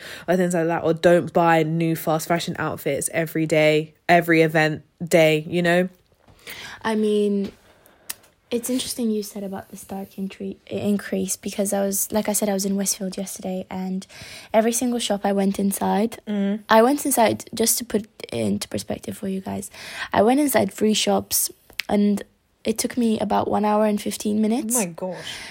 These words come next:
Speaker 2: And when I finished with these three shops, I was so tired that I was like, "Never again." Like, I was sweating, I was tired,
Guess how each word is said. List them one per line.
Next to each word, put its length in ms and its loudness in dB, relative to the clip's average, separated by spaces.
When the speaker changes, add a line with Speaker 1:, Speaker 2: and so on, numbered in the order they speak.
Speaker 2:
And 140 6
when 140 8
I 180 6
finished 480 2
with 160 0
these 220 4
three 180 2
shops, 640 2
I 140 4
was 180 4
so 260 4
tired 680 -2
that 280 2
I 80 2
was 220 0
like, 200 -2
"Never 300 0
again." 500 -2
Like, 380 2
I 140 8
was 180 2
sweating, 960 2
I 140 6
was 200 0
tired, 540 6